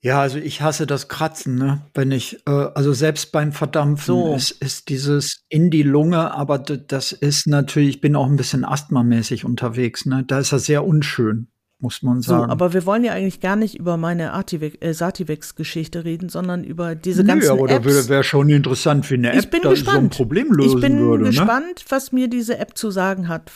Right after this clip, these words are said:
Speaker 2: was ich nicht schon aus lauter, äh, Informationen irgendwie weiß.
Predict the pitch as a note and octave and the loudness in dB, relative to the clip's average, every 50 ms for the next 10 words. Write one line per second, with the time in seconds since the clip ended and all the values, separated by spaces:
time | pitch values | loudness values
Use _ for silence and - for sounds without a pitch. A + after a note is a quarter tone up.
0 | - - F#3+ F#3 - - G3 - G3+ G3 G#3 - - - F3+ E3+ F#3 F3 C#3 - | -8 -6 -6 -6 -6 -8 -6 -4 -4 -4 -4 -4 -6 -6 -6 -4 -4 -6 -6 -8
1 | - - - - - - - F#2+ F3 F3 - - - - - E3+ E3+ E3+ F3+ F#3 | -12 -14 -12 -10 -10 -8 -6 -6 -6 -8 -8 -12 -12 -10 -8 -4 -2 -2 -2 -2
2 | - F3+ E3+ E3 D#3+ D#3 - - - F3+ F3+ F3 E3+ E3+ E3 C3+ F#2+ G2 - - | -2 -2 -4 -2 -4 -6 -8 -8 -6 -4 -4 -2 -2 -4 -4 -6 -8 -8 -10 -8
3 | - - F#3+ F3 - F#3 E3 E3+ E3 E3 - - F3+ F3 F#3 F#3 F3+ E3+ - D#3+ | -6 -4 -4 -4 -4 -6 -6 -6 -6 -8 -8 -8 -6 -4 -4 -4 -4 -6 -6 -8
4 | E3 E3+ E3 D#3+ E3 D3+ F#2+ C#2+ C#2+ G1+ - _ - - - - - - E3 D3 | -8 -8 -8 -8 -8 -10 -10 -10 -14 -16 -18 _ -20 -20 -20 -20 -10 -6 -4 -4
5 | C#3+ C#3+ B2+ - - - - | -4 -4 -6 -8 -12 -14 -16